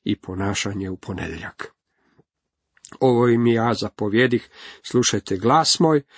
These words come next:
pa ću ja biti vaš Bog, a vi ćete biti moj narod. Idite putem koji vam zapovjedih, da vam dobro bude.” Bog im ponovno jasno daje do znanja da je ono što on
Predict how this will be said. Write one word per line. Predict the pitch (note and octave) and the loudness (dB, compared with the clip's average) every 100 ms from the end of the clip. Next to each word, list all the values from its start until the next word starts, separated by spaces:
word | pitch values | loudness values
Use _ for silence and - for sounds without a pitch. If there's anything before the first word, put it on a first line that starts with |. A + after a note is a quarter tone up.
| - - | -20 -12
pa | A#2 | -8
ću | - A2+ | -4 0
ja | A2 | 0
biti | G#2+ G#2+ F#2 | 0 -2 -4
vaš | G2+ G#2+ - | -2 -2 -2
Bog, | - - - _ - - - | -8 -10 -18 _ -20 -20 -8
a | - | -2
vi | F#2+ | 2
ćete | C3+ A#2+ - | 2 2 0
biti | A2 A2 - | 0 -2 -2
moj | F#2+ G#2+ A2 G2+ | -2 0 2 0
narod. | F#2+ F#2 F#2+ - - _ - - - _ - | -2 -6 -10 -14 -20 _ -20 -20 -20 _ 0
Idite | C#3+ D3 C#3 B2+ | 2 2 2 0
putem | - D#3 G3+ - F#3+ | 2 2 2 2 0
koji | - - B2+ | 0 2 2
vam | A#2+ G#2+ | 4 0
zapovjedih, | G2 G2 - G#2+ D#3 C#3 C3 - - - | -2 -6 -6 0 2 4 2 -2 -12 -6
da | G#2+ | -4
vam | F#2 F2 | -4 -4
dobro | G#2 G#2+ A#2 | -2 0 -2
bude.” | G#2+ F#2+ - - _ _ - - - - | -4 -8 -10 -18 _ _ -20 -20 -20 -6
Bog | G#2+ C3 C3+ B2+ | 2 4 4 2
im | B2+ | 2
ponovno | D3 C#3 C3+ C3 | 2 4 4 4
jasno | B2+ C3 - B2 | 2 2 2 2
daje | C3 C3 | 4 2
do | B2 | 2
znanja | A2+ C3 C#3+ C3+ | 2 2 4 4
da | C3 | 2
je | B2+ | 2
ono | - C#3 C#3+ | 2 2 2
što | - B2+ A2+ | 0 -2 2
on | D3+ C#3 | 2 2